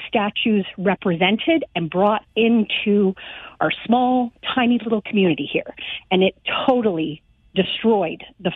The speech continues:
fabric of, like, what we were, what we have here. So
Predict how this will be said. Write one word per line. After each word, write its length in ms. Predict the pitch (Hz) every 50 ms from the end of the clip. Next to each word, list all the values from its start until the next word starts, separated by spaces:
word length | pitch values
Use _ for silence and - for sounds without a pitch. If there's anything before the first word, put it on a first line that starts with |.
| - -
fabric 440 | 254 214 220 208 208 254 262 - - -
of, 100 | 180 180
like, 180 | 180 180 170 - -
what 200 | 190 208 - -
we 120 | 233 220
were, 240 | 202 196 196 175 - - - - -
what 140 | 196 208
we 100 | 170 185
have 220 | 170 160 190 165 156
here. 240 | - - 139 - - - - - - _ _ _ _ _ _ _ - - -
So 320 | 220 196 190 190 185 180